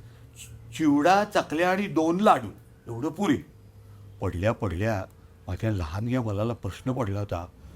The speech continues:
की, "अहो, या एवढ्या मंडळींना दोनच लाडू कसे काय पुरणार?" मग न राहून मी शेवटी ताईला माझ्या मनातली शंका विचारलीच. दोन लाडू म्हणजे दोन प्रकारचे हे कळल्यानंतर मला जरा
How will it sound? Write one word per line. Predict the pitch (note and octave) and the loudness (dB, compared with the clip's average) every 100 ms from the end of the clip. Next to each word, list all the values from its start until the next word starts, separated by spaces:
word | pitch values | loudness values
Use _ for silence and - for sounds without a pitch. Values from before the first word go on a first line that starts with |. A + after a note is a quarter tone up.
| - - - | -20 -18 -12
की, | |
"अहो, | F2 A#2 | -6 -2
या | D3 | 0
एवढ्या | C#3+ G2+ E2+ F#2+ C#3+ | 0 -2 -4 -2 0
मंडळींना | F3 D3+ C#3 D3 D3+ E3 | 2 0 -2 -2 -2 -4
दोनच | G2 F#2+ B2+ E3 A#3+ A3 | -4 -4 0 2 2 2
लाडू | G#3 F3+ F3 | 0 2 0
कसे | E3 D#3 | -6 -6
काय | E3+ G#3 | -4 -4
पुरणार?" | G3+ D3 A#2+ A2+ A2+ - - - - - - - - | -2 -4 -2 -2 -4 -12 -20 -20 -20 -20 -20 -20 -8
मग | D#3+ G#3+ | -2 0
न | D#3 A2+ | 0 -2
राहून | D#3 A3 F#3+ C3 C3+ D3+ | 0 2 4 4 2 0
मी | D#3 D3+ | 0 -6
शेवटी | D#3 B2+ G2+ F#2+ A2 C3+ - | -6 -4 -4 -2 -2 -4 -2
ताईला | G2+ C3+ D#3+ A2 - - - - - - - | -2 0 2 0 -2 -12 -20 -20 -20 -20 -12
माझ्या | A2+ C#3 | -4 -2
मनातली | C#3 A2 B2 C#3+ D#3 | -2 -2 -4 -6 -10
शंका | - G#2 E2+ - | -8 -6 -4 -2
विचारलीच. | C3+ G2+ - B2+ C#3 G#2+ - - - - - - - - | -2 -2 0 2 2 -2 -10 -20 -20 -20 -20 -20 -20 -10
दोन | G2+ D3 A3+ A#3+ | -2 2 4 4
लाडू | E3+ C#3+ C3+ C#3+ D#3+ | 6 6 6 2 0
म्हणजे | D3+ C#3+ D3+ | 0 0 0
दोन | G2 C#3+ G3+ E3 | 0 0 0 -2
प्रकारचे | B2+ A2 - E3+ E3+ - A#2 G2+ G2 - - - - - - - | -2 -2 6 6 4 0 -2 -2 -6 -12 -20 -20 -20 -20 -14 -2
हे | C3+ | 0
कळल्यानंतर | F#4 - A2 G#2+ A2+ A2+ G#2+ B2+ | 0 0 0 0 0 0 -2 -4
मला | A#2 G2+ G2+ | -2 -2 -4
जरा | G2 G2 | -2 -4